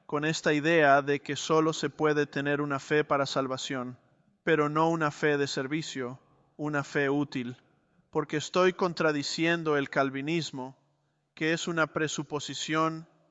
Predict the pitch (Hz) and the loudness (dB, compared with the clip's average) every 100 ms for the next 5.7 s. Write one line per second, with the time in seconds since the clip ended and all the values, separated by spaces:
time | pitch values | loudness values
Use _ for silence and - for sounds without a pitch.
0 | _ _ - 147 170 170 - 139 139 131 | _ _ -10 0 0 0 -6 -6 -4 -6
1 | - _ _ _ _ - 160 170 - 156 | -10 _ _ _ _ -6 0 0 -2 -6
2 | 143 139 135 - - 143 143 139 - 165 | -4 -4 -4 -8 -8 -8 -6 -8 -2 -4
3 | - 143 143 - _ _ _ - 143 143 | 0 0 0 -6 _ _ _ -12 -8 -6
4 | - 139 143 147 147 143 135 139 _ - | -6 -8 -4 -4 -4 -4 -6 -6 _ -16
5 | - 135 - 139 120 127 | -8 -6 -2 -2 -4 -8